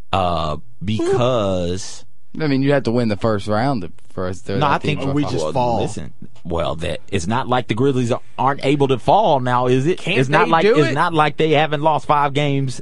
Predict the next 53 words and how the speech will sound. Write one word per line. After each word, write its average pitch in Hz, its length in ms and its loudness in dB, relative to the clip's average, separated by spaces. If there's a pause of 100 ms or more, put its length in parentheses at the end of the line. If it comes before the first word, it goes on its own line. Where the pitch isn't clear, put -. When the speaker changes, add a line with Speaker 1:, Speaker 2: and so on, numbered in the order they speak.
Speaker 1:
in 147 120 4
a 117 100 6
row, 135 320 4
right? 131 300 0 (100)
Speaker 2:
Yeah. 104 360 -4
Speaker 1:
And 139 120 2
it's 117 80 0
not 151 200 2
like 143 200 0
they 147 100 2
don't 131 280 2
play 156 280 2
s-, - 160 -6 (180)
they 135 100 2
don't 143 160 2
go, 131 120 4
what, 123 260 0
Golden 143 260 4
State, 147 420 0
L 135 280 2
A, 135 140 2
Golden 131 320 2
State, 156 400 -2
L 123 200 2
A, 113 80 2
the 92 120 -4
good 180 180 0
Speaker 2:
And 127 160 4
the 120 60 4
Speaker 1:
L 117 60 2
A 110 40 0
team, 113 380 2
Speaker 2:
Spurs. - 120 -8 (220)
Speaker 1:
Clippers, - 520 0 (120)
and 131 120 2
the 107 40 0
Spurs 147 380 2
are 123 60 -2
still 113 240 2
left. 90 280 -4 (240)
So 147 100 -2
it's 139 80 0
not 170 120 0
Speaker 2:
So 131 40 0
Speaker 1:
like 123 140 0
Speaker 2:
four 180 200 2
out 165 120 2
of 151 60 -2
your 123 340 -2
eight 131 380 -4
games, 120 480 -4
you've 98 140 -8
got, 98 340 -6